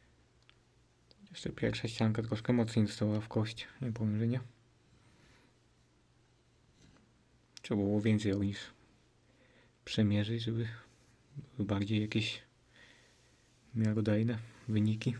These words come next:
wnioski wyciągać. No te drugie, ze świeższej,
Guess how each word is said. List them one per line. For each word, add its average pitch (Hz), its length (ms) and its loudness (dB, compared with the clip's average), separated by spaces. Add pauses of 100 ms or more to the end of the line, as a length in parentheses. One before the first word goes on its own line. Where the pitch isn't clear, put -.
(100)
wnioski 110 340 2
wyciągać. 120 500 -4 (1900)
No 165 140 -2
te 110 120 0
drugie, 117 540 0 (960)
ze 101 120 0
świeższej, 120 600 0